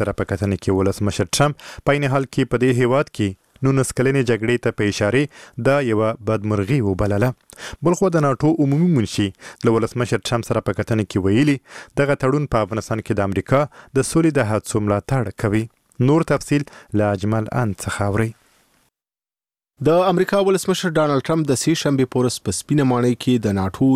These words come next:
Speaker 2: د عمومي منشي یانس سټولټنبرګ کوربه و او د ناټو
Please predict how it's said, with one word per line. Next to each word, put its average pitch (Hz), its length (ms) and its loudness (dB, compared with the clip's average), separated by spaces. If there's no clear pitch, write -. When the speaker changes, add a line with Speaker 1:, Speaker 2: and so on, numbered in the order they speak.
Speaker 2:
د 104 180 2
عمومي 104 380 2
منشي 131 420 0
یانس 104 260 2
سټولټنبرګ 123 720 0
کوربه 90 320 -4
و 90 120 0
او 90 40 -2
د 95 100 0
ناټو 92 240 0